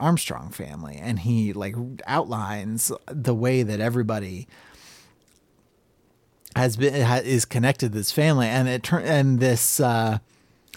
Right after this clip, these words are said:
the obnoxious American lady, Missus Hubbard, suddenly starts speaking in a much more, like, I don't know, authoritative and, and, and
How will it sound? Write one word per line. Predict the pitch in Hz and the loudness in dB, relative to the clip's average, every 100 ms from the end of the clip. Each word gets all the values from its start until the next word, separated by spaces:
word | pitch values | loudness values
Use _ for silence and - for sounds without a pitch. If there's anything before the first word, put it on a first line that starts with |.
| - _ _ 156 | -20 _ _ -4
the | 120 127 127 120 120 | 0 2 4 2 0
obnoxious | 127 127 135 151 - 143 | 2 4 4 4 2 0
American | 127 123 147 147 131 | 4 4 6 4 4
lady, | 120 110 107 | 2 2 2
Missus | 110 117 110 - | 2 2 0 0
Hubbard, | 147 123 113 104 107 | 0 2 0 0 -4
suddenly | - 135 127 120 | 2 4 4 4
starts | 110 - 113 - - - - | 2 2 0 0 -2 -2 -2
speaking | - - 147 120 120 110 | -4 0 -2 2 2 2
in | 104 | 2
a | |
much | 101 107 110 - | 2 2 0 -2
more, | 113 104 104 98 | 0 2 0 0
like, | 95 98 92 - - - - - - _ _ _ - 110 117 - | -4 -8 -12 -14 -20 -20 -20 -20 -20 _ _ _ -16 -14 -14 -14
I | 110 117 | -6 -2
don't | 107 | 0
know, | 107 98 | 0 -2
authoritative | 85 - 123 107 - 117 104 104 95 | -4 -2 0 0 0 0 0 0 0
and, | 101 95 107 107 | -4 -2 -2 0
and, | 110 98 | 0 -2
and | 110 107 107 113 110 - | -4 -2 0 0 -2 -8